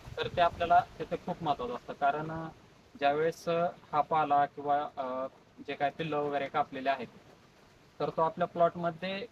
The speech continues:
कुजवल्याच्या नंतर आपल्याला खूप सारे फायदा आपल्याला त्यातनं, अ, पाहायला मिळत असतात. शेतकरी मित्रांनो,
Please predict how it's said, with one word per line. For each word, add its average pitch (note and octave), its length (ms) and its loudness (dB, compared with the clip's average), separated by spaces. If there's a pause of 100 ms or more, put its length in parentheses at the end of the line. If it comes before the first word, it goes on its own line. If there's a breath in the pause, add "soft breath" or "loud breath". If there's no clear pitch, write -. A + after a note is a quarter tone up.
कुजवल्याच्या E3 480 0
नंतर E3 300 -4 (400)
आपल्याला E3+ 260 -2 (100)
खूप G3+ 160 -8
सारे F3+ 200 2
फायदा E3 280 2
आपल्याला C#3+ 280 0
त्यातनं, C#3+ 500 -4 (100)
अ, C3 220 -6
पाहायला C3 320 -2
मिळत B2+ 240 -10
असतात. - 220 -12 (520)
शेतकरी E3+ 300 -4
मित्रांनो, F3 440 -4